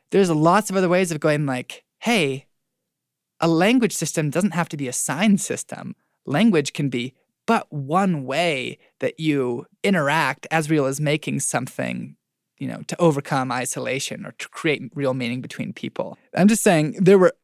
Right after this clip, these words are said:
other theories at the same time that could have become the popular form of understanding language. But structuralism did,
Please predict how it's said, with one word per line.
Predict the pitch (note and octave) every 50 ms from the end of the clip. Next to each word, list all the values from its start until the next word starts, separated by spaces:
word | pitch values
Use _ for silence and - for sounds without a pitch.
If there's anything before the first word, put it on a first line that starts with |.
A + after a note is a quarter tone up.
| _ _ -
other | F3 F#3+ F#3 G3+ G#3+ G#3 G#3
theories | - - - - D#3+ D#3 D3+ D3 C3+ C3+ C#3 C#3
at | -
the | - C#3+
same | - - - - C#3+ C#3+ D3 D3
time | - - D#3 C3 B2 B2
that | B2+ B2 - -
could | - E3+ D3+
have | D#3 D3+ -
become | D3+ C3+ - D3+ C3+ B2+
the | A#2 -
popular | - - - D3+ C3+ C3+ - - D3 C#3 C3+
form | - - - - - - C3+ B2+ B2 A#2 A#2+ A2+ - C3+ - _ _ _ _ _ _ _ _ _ -
of | C3+ B2 B2 A#2+ A#2+ B2 C3 - - - - _ _ _ _ -
understanding | C#3+ C#3 C#3 C3+ - - A#2 A2+ B2+ C3
language. | B2 G#2 - - C3 C#3 - - - - - - - _ _ _ _ _ _ _ _ _ _ _
But | - D3 C3+ B2+ - - _ _
structuralism | - - - - - F#3+ F3 - - A3+ G#3 F#3+ F#3 - G#3+ G3+ F#3+ E3
did, | - C#3 A#2 B2+ C#3 D#3